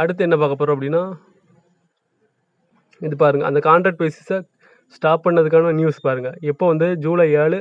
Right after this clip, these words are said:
ரெண்டாயிரத்தி இருபத்தி அஞ்சு. பாருங்க, three big changes for the contractual employee in as Himachal adopted a new hiring policy. அது என்ன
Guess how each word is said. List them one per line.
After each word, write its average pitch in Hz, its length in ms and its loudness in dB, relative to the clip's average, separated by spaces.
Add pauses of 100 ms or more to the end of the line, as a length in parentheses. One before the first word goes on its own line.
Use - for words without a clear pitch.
ரெண்டாயிரத்தி 151 360 0
இருபத்தி 147 300 -2
அஞ்சு. 127 200 -12 (720)
பாருங்க, 170 240 -2 (540)
three 196 200 -2 (100)
big 180 140 -2 (180)
changes 170 380 -4
for 156 160 0
the 175 80 -2 (100)
contractual 160 560 -4
employee 156 400 -2 (580)
in 180 80 -6 (600)
as 180 180 -2
Himachal 170 400 0 (560)
adopted 165 400 0
a - 100 -2
new 175 220 0
hiring 151 300 -2
policy. 135 340 -4 (1300)
அது 156 180 -6
என்ன 170 120 0